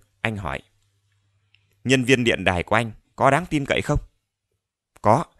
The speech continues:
hắn được đưa từ Hà Nội sang, người của phòng nhì." "Vậy anh cho chuyển ngay bức điện này đến Hồng Kông theo tần số X vào lúc mười giờ ba mươi đêm nay. Đây là một bức điện rất quan trọng về chính trị. Anh nên lưu ý bảo mật và phải chuyển kịp thời,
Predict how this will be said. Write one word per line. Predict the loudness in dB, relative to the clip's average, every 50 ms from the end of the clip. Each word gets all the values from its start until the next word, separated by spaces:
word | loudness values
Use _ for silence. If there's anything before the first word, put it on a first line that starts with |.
| _ _ _ _ _
hắn | -4 -4 -2 -2
được | -4 -4 0
đưa | 2 2 2
từ | 2 2 -2
Hà | -2 -2 -4 -4
Nội | -4 -6 -6 -6
sang, | -4 -4 -4 -4 -6 -8 -14 -20 _ _ _ -2
người | -2 0 0
của | -2 -4
phòng | -4 -4 -4 -2
nhì." | -2 -2 -2 -4 -6 -10 _ _ _ _ _ _ _ _ _ _ _ _ _ _ _ _ _ _ _ _ _ _ _ _ _
"Vậy | -4 0 0 0 4 4
anh | 4 4 4
cho | 2 0 0
chuyển | 0 0 -4 -2 0
ngay | 0 2 2
bức | 2 0 -2
điện | -4 -6 -6 -4 -2
này | -2 0 -2 -2 -6 _ _ _
đến | -4 -2 -2
Hồng | 0 -2 -2 -4 -2
Kông | 0 0 0 0 -2 -8 _ _ _ -6
theo | -2 0 2 2 2 0
tần | -2 -4
số | -4 -6 -4 -4 -4
X | -4 -6 _ _ _ -20 -20 _ _
vào | 2 4 4
lúc | 4 4 2 0
mười | 0 0 0
giờ | 0 0
ba | 0 0 0
mươi | 0 0 0
đêm | 0 0 0
nay. | 0 -2 -2 -4 -6 -14 _ _ _ _ _ _ _ _ _ _ _ _ _
Đây | 0 4 6 8 8
là | 8
một | 6 4 0
bức | -4 -4 -2
điện | -2 -2 -2 -2
rất | -4 -6 -4 -2
quan | -2 -2 -2
trọng | -2 -4 -4 -4 -4
về | -4 -6
chính | -4 -6 -8 -8
trị. | -6 -6 -6 -6 -8 -14 -20 -20 -20 -20 -20 -20 -20 -6
Anh | -2 -2 0 2
nên | 2 0 2
lưu | 0 0 0
ý | 0 0 -2
bảo | -2 -2 -4 -2
mật | -2 -2 -4 -4 _ -20 -20 -20 _ _ -10
và | -2 2 4 4 4
phải | 4 2 0
chuyển | 0 -2 -4 -4
kịp | -4 -4 -4 -2
thời, | 0 0 0 0 0 -2